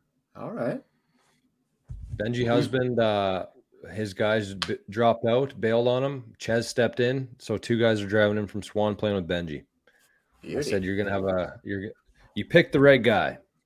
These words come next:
Speaker 1: Yeah.
Speaker 2: Good
Speaker 1: Fucking
Speaker 2: shit.
Speaker 1: they'll probably clean up.
Speaker 2: Hell of a golfer. Yeah.
Speaker 3: Yeah, it should be good. Uh, I'm looking
Speaker 1: What's our
Speaker 3: forward to it,
Speaker 1: prediction?
Speaker 3: man. For us?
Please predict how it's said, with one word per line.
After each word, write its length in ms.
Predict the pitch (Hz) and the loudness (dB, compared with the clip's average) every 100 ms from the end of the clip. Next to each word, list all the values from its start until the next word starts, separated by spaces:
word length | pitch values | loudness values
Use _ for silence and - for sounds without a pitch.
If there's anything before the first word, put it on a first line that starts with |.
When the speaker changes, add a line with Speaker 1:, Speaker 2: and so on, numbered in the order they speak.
| _ _ _ - - | _ _ _ -20 -18
Speaker 1:
Yeah. 260 | 95 78 80 - _ _ _ _ _ _ _ | -12 -10 -12 -16 _ _ _ _ _ _ _
Speaker 2:
Good 80 | - | -6
Speaker 1:
Fucking 220 | - 123 | -2 0
Speaker 2:
shit. 280 | - 127 120 | 2 4 4
Speaker 1:
they'll 60 | |
probably 240 | - 101 95 | 2 -4 -4
clean 260 | - 104 101 | -8 -6 -4
up. 220 | 87 - - _ _ - - - _ - | -6 -8 -20 _ _ -20 -18 -20 _ -2
Speaker 2:
Hell 200 | 110 113 | 2 2
of 60 | |
a 60 | 107 | 2
golfer. 580 | 101 101 - 104 95 _ _ _ _ _ _ _ _ _ _ _ _ _ _ _ _ _ | 2 2 2 -2 -2 _ _ _ _ _ _ _ _ _ _ _ _ _ _ _ _ _
Yeah. 160 | 82 73 - _ _ _ _ _ - - - - _ | -4 -4 -6 _ _ _ _ _ -20 -20 -20 -20 _
Speaker 3:
Yeah, 200 | 98 117 | -4 -2
it 100 | 120 | -2
should 180 | - 139 | -6 -6
be 120 | 135 | -4
good. 280 | 127 123 - - _ | 2 2 0 -12 _
Uh, 380 | - 95 90 87 - _ _ _ _ _ _ _ _ _ _ _ _ _ _ _ _ _ _ _ _ _ _ _ _ | -8 -6 -6 -8 -12 _ _ _ _ _ _ _ _ _ _ _ _ _ _ _ _ _ _ _ _ _ _ _ _
I'm 220 | 107 156 | 0 0
looking 180 | 170 143 | 0 2
Speaker 1:
What's 140 | 120 147 | 6 8
our 100 | 139 | 8
Speaker 3:
forward 140 | 143 | 10
to 60 | 147 | 8
it, 40 | |
Speaker 1:
prediction? 220 | 151 113 | 8 2
Speaker 3:
man. 200 | 85 85 - _ _ _ _ _ _ _ _ _ _ _ _ _ _ _ _ _ _ _ _ _ | -4 -8 -18 _ _ _ _ _ _ _ _ _ _ _ _ _ _ _ _ _ _ _ _ _
For 180 | _ 101 | _ 0
us? 360 | 101 175 - | 2 2 -2